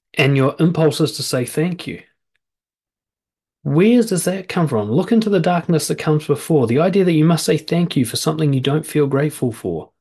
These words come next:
Why? Where did you learn that? Did you decide that on your own? Probably not. Kids don't do that until they're told to do it.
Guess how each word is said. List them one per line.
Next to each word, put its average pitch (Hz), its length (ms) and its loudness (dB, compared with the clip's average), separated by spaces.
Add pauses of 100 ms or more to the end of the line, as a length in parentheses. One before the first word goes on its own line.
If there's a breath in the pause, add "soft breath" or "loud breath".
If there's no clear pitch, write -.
(180)
Why? 131 480 -2 (680)
Where 143 280 2
did 165 200 0
you 156 100 4
learn 147 300 4
that? 90 240 -10
Did 107 160 -4
you 107 80 2
decide 120 460 0
that 123 140 0
on 123 200 2
your 117 180 0
own? 185 340 0 (280 soft breath)
Probably 117 420 0
not. 214 380 2 (580)
Kids - 260 0
don't 202 220 2
do 113 160 2
that 117 220 2
until 110 360 -4
they're 107 160 2
told 202 380 0
to - 100 -10
do 82 220 -8
it. - 180 -16